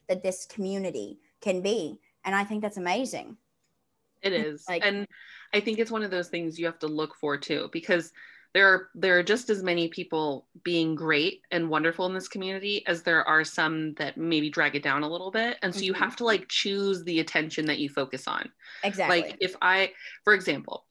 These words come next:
Speaker 2: I cannot get on Twitter. I can't follow any, um, Romancelandia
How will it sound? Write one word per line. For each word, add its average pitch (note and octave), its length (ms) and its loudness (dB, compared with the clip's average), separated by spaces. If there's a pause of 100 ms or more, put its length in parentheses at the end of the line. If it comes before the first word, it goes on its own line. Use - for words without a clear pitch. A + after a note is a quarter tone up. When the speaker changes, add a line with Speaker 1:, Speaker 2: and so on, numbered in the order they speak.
Speaker 2:
I F3+ 100 4
cannot F#3 360 2
get E3 100 4
on D3 160 2
Twitter. - 420 -4 (120)
I F3 80 2
can't G3+ 260 0
follow E3+ 540 4
any, E3+ 560 0
um, D#3 580 0 (680)
Romancelandia E3 1500 2